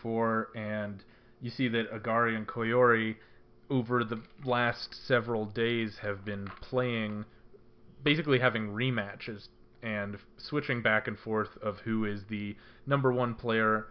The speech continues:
on the team. And recently, Agari has retaken the throne as the number one player, and she's the ace.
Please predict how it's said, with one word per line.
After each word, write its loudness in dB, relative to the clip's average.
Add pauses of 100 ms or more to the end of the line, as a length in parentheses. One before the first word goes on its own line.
(320)
on -4
the -8
team. -2
And -4
recently, 0
Agari 4
has -4
retaken -2 (440)
the -2 (100)
throne 4
as -2
the -6
number -4
one -6
player, 2
and -2
she's -6
the -10
ace. -6